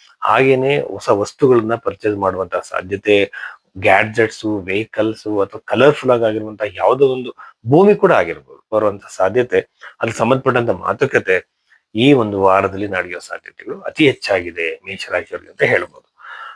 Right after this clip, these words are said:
ಅದಾದ್ಮೇಲೆ ವಿದ್ಯಾರ್ಥಿಗಳಿಗೆ ಬಹಳ ಚೆನ್ನಾಗಿದೆ. ಯಾಕೆಂತಂದ್ರೆ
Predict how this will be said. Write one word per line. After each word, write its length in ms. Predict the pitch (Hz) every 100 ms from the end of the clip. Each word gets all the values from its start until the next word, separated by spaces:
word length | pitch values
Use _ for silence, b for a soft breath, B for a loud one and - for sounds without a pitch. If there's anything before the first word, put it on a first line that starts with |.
| B
ಅದಾದ್ಮೇಲೆ 800 | 175 226 226 240 170 143 - _ _ _ -
ವಿದ್ಯಾರ್ಥಿಗಳಿಗೆ 720 | 131 139 202 202 196 185 185
ಬಹಳ 240 | 160 104
ಚೆನ್ನಾಗಿದೆ. 400 | 113 - - 78
ಯಾಕೆಂತಂದ್ರೆ 800 | 104 120 120 123 143 139 - -